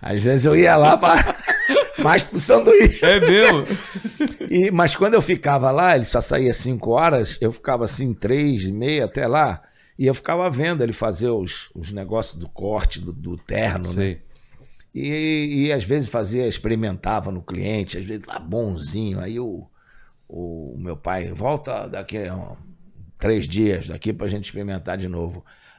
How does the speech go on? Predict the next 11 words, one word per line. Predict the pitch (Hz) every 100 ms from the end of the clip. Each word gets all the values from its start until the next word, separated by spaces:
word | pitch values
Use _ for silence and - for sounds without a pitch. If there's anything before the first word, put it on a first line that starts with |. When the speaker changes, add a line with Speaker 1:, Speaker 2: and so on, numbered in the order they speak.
| _
Speaker 1:
Aí | - 107 139
eu |
tinha | 139 135 110
um | 107 101
assistente, | - 98 - 110 127 - -
seu | - 101
Antônio, | 95 - 113 123 95 - - - - _ - - _ -
que | 90
era | 98
o |
único | 120 165 143